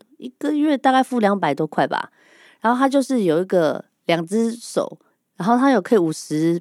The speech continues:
percent或七十percent的速度，你可以慢慢练啊，慢慢捉，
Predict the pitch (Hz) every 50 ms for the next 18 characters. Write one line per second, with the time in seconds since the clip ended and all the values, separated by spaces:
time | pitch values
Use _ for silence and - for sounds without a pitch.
0 | - - - 180 170 - - 214 208 185 180 202 202 - - 214 202 - - -
1 | 170 - 202 180 170 160 - 185 170 151 - 170 151 107 78 - 160 - 262 254
2 | 254 247 247 240 233 233 233 226 208 175 160 156 156 185 196 202 208 208 190 175
3 | _ - 190 180 175 175 180 180